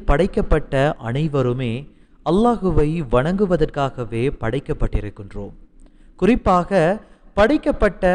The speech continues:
அனைவரும் தேவை உடையவர்கள். அப்படிப்பட்ட எந்த தேவைகள் இருந்தாலும் அல்லாஹுவிடத்திலேயே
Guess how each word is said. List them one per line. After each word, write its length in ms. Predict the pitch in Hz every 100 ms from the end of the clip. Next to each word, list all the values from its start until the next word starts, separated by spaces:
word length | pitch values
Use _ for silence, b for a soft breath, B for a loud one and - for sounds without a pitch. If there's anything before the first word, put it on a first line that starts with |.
| 208 - 131
அனைவரும் 540 | 156 185 165 147 156 196 - 185
தேவை 300 | 208 247 226 160
உடையவர்கள். 640 | 147 147 143 135 131 160 135 180 b b - 156
அப்படிப்பட்ட 760 | - 208 208 208 196 - 185 208 208 147 190
எந்த 280 | 277 294 - 196
தேவைகள் 520 | 220 262 262 233 202 147
இருந்தாலும் 580 | 151 175 165 160 175 156 185 b b b 160
அல்லாஹுவிடத்திலேயே 1200 | 208 226 254 269 214 208 190 - 180 175 175